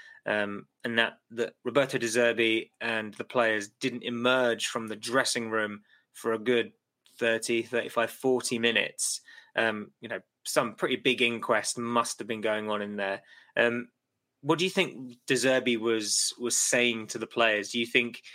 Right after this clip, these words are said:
he was giving them a telling off, or do you think he was very much, much more of a,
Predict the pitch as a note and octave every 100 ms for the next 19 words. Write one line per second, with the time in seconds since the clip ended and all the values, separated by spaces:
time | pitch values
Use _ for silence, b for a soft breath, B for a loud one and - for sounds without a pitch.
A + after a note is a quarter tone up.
0 | B B B - B2 A#2+ A#2+ G#2+ G2+ C3
1 | A#2+ A#2+ A#2+ A#2 A2+ A2+ A2 C#3 B2 C#3
2 | E3 - A#2+ B2 A#2+ A#2+ A#2+ A#2 A#2+ A#2
3 | G#2+ A#2 A2+ A#2 - - A#2+ B2 - B2
4 | A#2 A2+ A2 G#2+ A2 G#2+